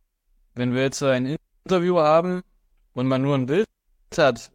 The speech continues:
wie soll die Person dir dann noch mehr Informationen rüberbringen? Also du kannst ja viel besser Informationen transportieren. Natürlich könnte man vermuten, "Hm, was hat die Person wohl jetzt als Message, äh, die es mir vermitteln will?" Aber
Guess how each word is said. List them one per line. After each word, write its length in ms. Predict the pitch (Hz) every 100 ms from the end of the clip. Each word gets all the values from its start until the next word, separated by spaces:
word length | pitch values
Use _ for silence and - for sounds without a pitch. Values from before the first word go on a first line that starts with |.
| _
wie 140 | - 120
soll 220 | 123 131
die 180 | 127 120
Person 420 | - 127 120 135
dir 80 | 127
dann 300 | 123 120 120 _ _ _ _ _
noch 140 | 120
mehr 180 | 127 127
Informationen 560 | 131 135 127 127 151
rüberbringen? 520 | 139 131 113 113 107 104
Also 240 | 104 107
du 40 | - _ _
kannst 160 | 123
ja 80 | 123
viel 280 | 120 139 156
besser 340 | 135 131 143
Informationen 600 | 127 131 127 120 139 147 143
transportieren. 800 | 123 120 127 - 151 151 117 - _ _
Natürlich 360 | 120 151 175 165
könnte 280 | 139 135 123
man 160 | 117
vermuten, 480 | 117 120 135 127 113
"Hm, 200 | 151 147 - _
was 140 | 123 120
hat 140 | 123
die 60 | 123
Person 420 | 123 123 135 131
wohl 100 | 127
jetzt 200 | 123 -
als 180 | 113 123
Message, 540 | 127 131 123 123 -
äh, 360 | - 113 110 107 - _ _
die 60 | 113
es 120 | -
mir 200 | 110 107
vermitteln 440 | 110 127 156 151
will?" 220 | 113 110 - _ _ _ _
Aber 540 | 117 107 110 104 104